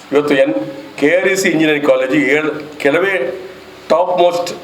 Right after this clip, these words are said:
ಇಂಜಿನಿಯರಿಂಗ್ ಕಾಲೇಜ್ ಎನ್ ಐ ಟಿ ಕೆ ಆಯ್ತು. ದೇಶದ ಪ್ರತಿಷ್ಠಿತ ಇಂಜಿನಿಯರಿಂಗ್ ಕಾಲೇಜುಗಳ ಪೈಕಿ ಎನ್ ಐ ಟಿ ಕೆ ಒಂದು ಅಂತೇಳಿ ಅದು ಕೂಡ ಅದಕ್ಕೆ ಮಹತ್ವದ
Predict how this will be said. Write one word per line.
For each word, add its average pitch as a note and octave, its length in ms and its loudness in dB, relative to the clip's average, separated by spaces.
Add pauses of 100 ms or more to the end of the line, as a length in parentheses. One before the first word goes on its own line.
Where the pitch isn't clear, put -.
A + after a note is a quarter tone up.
(200)
ಇಂಜಿನಿಯರಿಂಗ್ D#3+ 360 0
ಕಾಲೇಜ್ C#3+ 180 2 (200)
ಎನ್ E3 180 0
ಐ - 20 -2 (140)
ಟಿ C#3+ 160 2
ಕೆ C3 100 0 (100)
ಆಯ್ತು. A2+ 260 -2 (1040)
ದೇಶದ C#3+ 320 2 (480)
ಪ್ರತಿಷ್ಠಿತ F#3 480 2 (540)
ಇಂಜಿನಿಯರಿಂಗ್ E3+ 380 2
ಕಾಲೇಜುಗಳ D#3 400 2
ಪೈಕಿ E3 300 0 (640)
ಎನ್ D3+ 180 2
ಐ - 20 -2 (100)
ಟಿ D3 140 2
ಕೆ C#3 80 0 (120)
ಒಂದು E3+ 240 0
ಅಂತೇಳಿ A#2 260 2
ಅದು C#3+ 100 -2 (100)
ಕೂಡ F3+ 120 4 (1040)
ಅದಕ್ಕೆ D3 320 2
ಮಹತ್ವದ F3 480 0